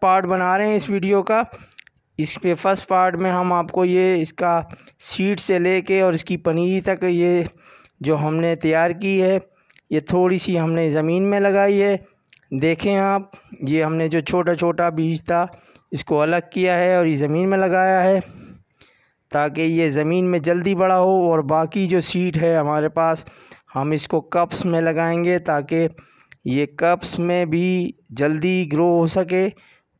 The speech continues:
कप्स में लगाने का फ़ायदा ये होता है कि आप इसको रख दें लगा के, इसमें ये बड़ा होता रहेगा। जहाँ मर्ज़ी आप इसको, आ, सिंगल पॉट में भी इस्तेमाल कर सकते हैं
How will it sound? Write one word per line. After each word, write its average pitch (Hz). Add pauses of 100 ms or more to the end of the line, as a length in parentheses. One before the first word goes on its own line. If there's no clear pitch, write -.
कप्स 185
में 202
लगाने 196
का 196
फ़ायदा 190
ये 196
होता 196
है 202
कि 190
आप 185
इसको 180
रख 165
दें 185 (460)
लगा 160
के, 185
इसमें 175
ये 175
बड़ा 160
होता 185
रहेगा। 185
जहाँ 175
मर्ज़ी 175
आप 180
इसको, 175 (480)
आ, 151
सिंगल 190
पॉट 190
में 190
भी 196
इस्तेमाल 190
कर 185
सकते 190
हैं 190